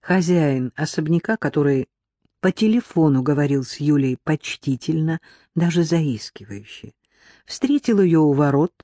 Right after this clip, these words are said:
окинул взглядом и тут же перешел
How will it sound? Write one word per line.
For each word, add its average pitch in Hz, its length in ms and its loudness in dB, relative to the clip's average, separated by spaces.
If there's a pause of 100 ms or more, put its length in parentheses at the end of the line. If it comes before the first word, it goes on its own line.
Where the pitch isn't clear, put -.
(720)
окинул 170 560 2
взглядом 151 720 -2 (580)
и 214 120 0
тут - 180 -4
же 240 100 -2
перешел 190 640 2